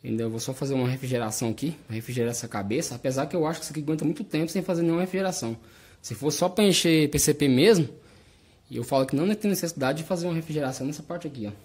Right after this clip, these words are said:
Só, somente na alta mesmo. Então ele vai ser montado aqui, ó, né? Agora com o espaçamento que foi feito lá, dá pra montar os parafusos, ó.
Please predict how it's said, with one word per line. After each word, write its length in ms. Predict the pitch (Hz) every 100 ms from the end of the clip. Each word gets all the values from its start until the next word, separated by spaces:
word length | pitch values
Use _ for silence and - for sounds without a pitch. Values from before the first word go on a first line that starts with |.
| -
Só, 340 | - - 131 127
somente 400 | 127 120 143 175
na 80 |
alta 280 | 160 131 135
mesmo. 320 | 135 104 98 - - - - - - - _
Então 140 | -
ele 120 | 113 120
vai 100 | 131
ser 340 | 139 131 120 - - - - - - - - - _ _ _ _ _ _
montado 300 | 123 123 135
aqui, 180 | 160 131
ó, 100 | 110 - - - - - _ _
né? 220 | 107 123 - _ _ _ _ _ _ _ _ _ -
Agora 200 | 110 113
com 140 | 135
o 40 |
espaçamento 560 | 123 - 123 127 120 120
que 60 | -
foi 140 | 123
feito 240 | 123 131
lá, 120 | 127 151
dá 80 |
pra 100 | 143
montar 240 | 123 123 120
os 80 | 120
parafusos, 500 | 127 120 - 196
ó. 60 | 151